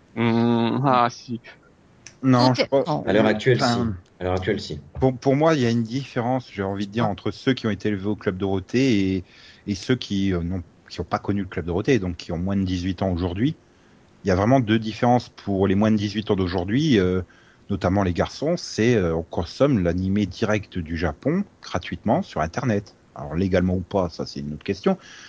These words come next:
Speaker 2: Mais voilà, c'est ça, c'est une consommation, j'ai envie de dire, Kleenex. On va télécharger toute la série d'un coup, on va en télécharger douze tonnes, on va pas regarder la moitié parce qu'on n'aura pas le temps. Euh, et, euh, et surtout, il faut absolument le regarder en ver-, en version originale, c'est tellement mieux que la version française.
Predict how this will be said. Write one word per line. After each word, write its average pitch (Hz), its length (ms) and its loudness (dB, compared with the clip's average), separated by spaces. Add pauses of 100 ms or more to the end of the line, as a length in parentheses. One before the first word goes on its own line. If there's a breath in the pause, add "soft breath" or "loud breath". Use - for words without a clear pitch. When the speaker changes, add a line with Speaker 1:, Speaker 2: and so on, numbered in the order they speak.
(340 loud breath)
Speaker 2:
Mais 113 340 6
voilà, 101 360 2
c'est 101 160 -8
ça, 95 280 0
c'est - 200 -6
une 95 120 -2
consommation, 95 600 -2
j'ai 113 80 2
envie 87 180 -2
de 101 40 -8
dire, 120 220 -2
Kleenex. 101 500 0
On 80 80 -6
va 76 120 -6
télécharger 95 560 0
toute - 180 -6
la 104 80 4
série 92 280 -4
d'un 85 140 0
coup, 147 460 2 (500 loud breath)
on 90 40 2
va 80 60 2
en 80 40 0
télécharger 90 560 0
douze 95 380 -4
tonnes, 131 320 4
on 95 100 0
va 78 300 0
pas 113 120 2
regarder 92 360 0
la 92 100 0
moitié 95 340 -2
parce 85 180 -6
qu'on 90 100 -8
n'aura 71 180 -6
pas - 140 -2
le 98 60 -2
temps. 117 520 0
Euh, 82 160 -4 (760 soft breath)
et, 87 440 0
euh, 78 240 -2
et 90 80 0
surtout, - 380 2
il 135 60 6
faut - 140 -4
absolument 143 360 -6
le 139 60 -2
regarder 135 280 -4
en 139 100 2
ver-, 139 340 0
en 131 100 -2
version 156 300 -2
originale, 160 400 2
c'est - 320 -4
tellement 165 360 2
mieux 147 180 2
que - 80 -12
la 120 80 2
version 120 280 -2
française. 110 720 -4